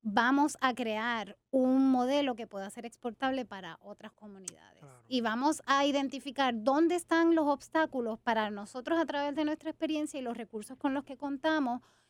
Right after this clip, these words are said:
Speaker 1: ir superando esos obstáculos para que el que vaya detrás de nosotros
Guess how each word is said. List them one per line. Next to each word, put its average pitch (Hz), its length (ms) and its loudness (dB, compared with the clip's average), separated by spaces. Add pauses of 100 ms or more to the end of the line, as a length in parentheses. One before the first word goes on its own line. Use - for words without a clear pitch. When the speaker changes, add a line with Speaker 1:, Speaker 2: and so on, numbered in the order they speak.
(300)
Speaker 1:
ir 320 240 6
superando 254 580 2
esos 320 200 0
obstáculos 311 640 0
para 233 280 2
que 226 140 -8
el 220 100 -8
que 226 260 -2
vaya 254 340 0
detrás 381 340 0
de 359 80 0
nosotros 339 720 -2